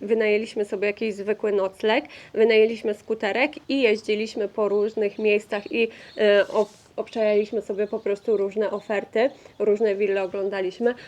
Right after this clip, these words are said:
bo to, co widzimy w internecie na zdjęciach, to w ogóle, e,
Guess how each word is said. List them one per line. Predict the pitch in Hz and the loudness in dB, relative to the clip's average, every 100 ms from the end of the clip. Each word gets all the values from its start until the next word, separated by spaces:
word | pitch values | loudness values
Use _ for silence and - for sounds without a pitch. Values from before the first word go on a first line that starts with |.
| - | -6
bo | 208 | -2
to, | 202 233 | 0 0
co | 226 208 | 0 -4
widzimy | 214 196 220 208 | -4 -2 0 0
w | 202 | 0
internecie | 214 214 208 214 208 - | -2 -2 0 0 0 -2
na | 208 208 | -2 -2
zdjęciach, | - 208 196 208 240 240 | 2 2 2 0 -2 -2
to | 214 | -6
w | 196 | -2
ogóle, | 240 208 214 220 - - - | -2 0 0 -2 -6 -20 -4
e, | 214 208 196 | 0 2 2